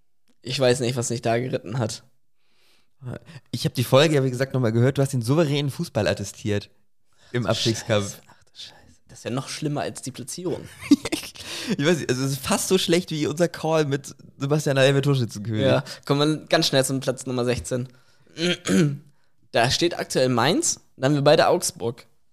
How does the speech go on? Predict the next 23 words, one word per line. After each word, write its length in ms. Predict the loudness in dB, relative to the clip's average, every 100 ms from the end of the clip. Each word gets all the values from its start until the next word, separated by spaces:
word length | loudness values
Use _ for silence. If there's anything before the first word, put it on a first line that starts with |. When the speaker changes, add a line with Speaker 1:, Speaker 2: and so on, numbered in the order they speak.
| _ _ _ _ _ _ -6
Speaker 2:
Haben 160 | 0 2
wir 80 |
schon 760 | 2 2 2 2 0 -4 -14 -20 _
beide, 360 | 2 4 4 2
über 160 | 0 4
beide 260 | 6 4
gesprochen? 560 | 2 -4 0 0 -2 -8 _
M-, 100 | -6 0
möchtest 300 | 0 0 -4
du 40 |
noch 120 | -4
über 260 | -2 2 2
Union 280 | 2 2 2
Berlin 280 | 2 0
reden? 400 | 0 -2 -2 -8 -14 _ _ _ _ _ _
Speaker 1:
Ach 140 | -8 0
so, 400 | 6 6 6 2
ja, 280 | 0 2 2
müssen 260 | 0 -2 -2
wir 60 |
ja 200 | -2 -4 -8 -12
eigentlich, 340 | -10 -8 -6
ne? 220 | -4 -6